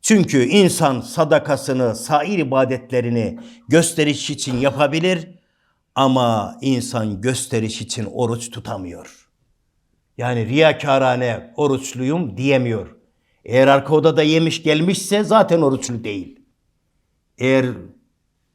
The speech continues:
tutuyorsa zaten oruçlu. Yani oruca riya giremiyor.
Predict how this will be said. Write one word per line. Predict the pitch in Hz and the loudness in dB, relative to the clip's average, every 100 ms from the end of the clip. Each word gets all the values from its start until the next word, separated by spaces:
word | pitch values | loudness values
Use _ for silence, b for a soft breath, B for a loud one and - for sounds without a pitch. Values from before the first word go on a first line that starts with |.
| _ - | _ -6
tutuyorsa | 131 127 113 113 135 | -6 -2 -4 -2 -6
zaten | 131 110 95 | -6 -6 -8
oruçlu. | 87 85 - - - _ _ _ _ _ _ - | -10 -14 -18 -20 -20 _ _ _ _ _ _ -10
Yani | 127 131 | -4 -2
oruca | 117 139 156 175 139 | 0 0 -2 -2 -2
riya | 127 127 | 0 0
giremiyor. | - 113 127 113 92 - | -2 0 0 0 -4 -10